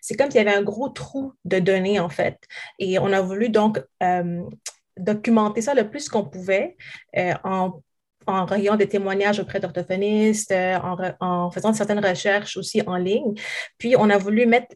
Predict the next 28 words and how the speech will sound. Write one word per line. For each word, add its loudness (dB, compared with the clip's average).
les, 0
euh, -4
les 0
manifestations -2
du 0
racisme -4
systémique -2
dans 0
notre, -2
au -6
sein -4
de 0
nos, 2
de 2
nos, 0
de 0
nos 0
métiers -2
et 4
en 6
même 0
temps 4
les 6
répercussions 0
que 0
cela 2
avait 2
dans, -2